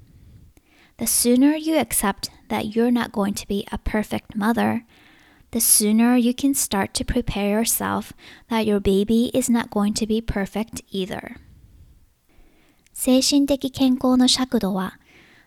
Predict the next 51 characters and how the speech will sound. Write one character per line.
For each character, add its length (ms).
誰 240
一 220
人 100
と 140
し 160
て 260
完 220
璧 260
な 100
人 220
は 120
い 100
な 160
い 240
と 120
い 120
う 80
こ 160
と 260
を 120
受 140
け 220
入 40
れ 140
ら 120
れ 140
る 120
か 180
ど 160
う 40
か。 280
あ 100
な 100
た 160
の 140
目 120
に 400
我 140
が 140
子 100
は 100
完 260
璧 260
に 80
映 40
っ 40
た 160
と 100
し 140
て 140
も、 260